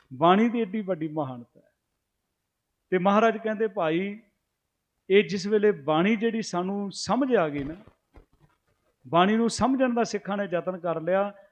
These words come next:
ਉਹ ਅਸੀਂ ਫਿਰ, ਅਹ, ਜੰਜੀਰੀਆਂ ਵਿੱਚ, ਅਹ, ਜਕੜਾਂ ਦੇ ਵਿੱਚ, ਗੁਲਾਮੀ ਦੇ ਵਿੱਚ ਨਹੀਂ ਆਵਾਂਗੇ। ਅਸੀਂ ਆਜ਼ਾਦ ਹੋ ਜਾਵਾਂਗੇ ਜਿੱਦਣ ਅਸੀਂ ਆਪਣੇ ਗੁਰੂ ਦੀ ਬਾਣੀ ਨੂੰ ਸਮਝਣ ਲੱਗ ਗਏ।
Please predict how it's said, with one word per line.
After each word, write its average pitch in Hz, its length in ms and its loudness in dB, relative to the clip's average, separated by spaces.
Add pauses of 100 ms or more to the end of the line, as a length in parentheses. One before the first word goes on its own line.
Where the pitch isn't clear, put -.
(140)
ਉਹ 196 100 0
ਅਸੀਂ 214 180 -2
ਫਿਰ, 208 200 0
ਅਹ, 170 560 -2
ਜੰਜੀਰੀਆਂ 170 720 -2
ਵਿੱਚ, 175 500 -2
ਅਹ, - 400 -16
ਜਕੜਾਂ 175 480 -2
ਦੇ 180 160 -2
ਵਿੱਚ, 170 280 -6
ਗੁਲਾਮੀ 165 480 0
ਦੇ 214 100 2
ਵਿੱਚ 208 200 -2
ਨਹੀਂ 233 180 -2
ਆਵਾਂਗੇ। 160 380 -4
ਅਸੀਂ 196 220 -8
ਆਜ਼ਾਦ 156 420 4
ਹੋ 233 120 6
ਜਾਵਾਂਗੇ 180 380 0
ਜਿੱਦਣ 170 320 -6
ਅਸੀਂ 185 260 -8 (320)
ਆਪਣੇ 170 300 -2
ਗੁਰੂ 170 280 0
ਦੀ 180 120 -2
ਬਾਣੀ 156 340 0
ਨੂੰ 175 140 -4
ਸਮਝਣ 214 420 -6
ਲੱਗ 139 160 -10
ਗਏ। - 140 -20